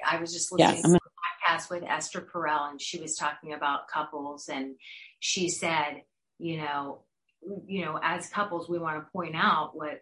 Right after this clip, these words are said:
Speaker 1: the other person's doing wrong all the time, but just own it. Own all your stuff. She said, "Owning your part, your role is freedom."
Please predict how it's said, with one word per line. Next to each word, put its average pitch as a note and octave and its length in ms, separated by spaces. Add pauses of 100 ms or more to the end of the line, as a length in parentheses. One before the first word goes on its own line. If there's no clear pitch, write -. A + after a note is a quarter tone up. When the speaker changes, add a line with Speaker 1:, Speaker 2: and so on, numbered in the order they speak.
Speaker 1:
the E3 80
other E3 200
person's D#3 400
doing D3+ 220
wrong F3 220
all D#3+ 160
the - 80
time, C#3+ 340 (300)
but D#3 160
just - 320
own F#3+ 240
it. - 120 (260)
Own B3 260
all A3+ 180
your A3 140
stuff. B3+ 380 (140)
She - 180
said, G3+ 240 (120)
"Owning E4 640 (580)
your A#3 580
part, A3+ 400
your G#3 300
role G3 480
is E3+ 180
freedom." C#3 580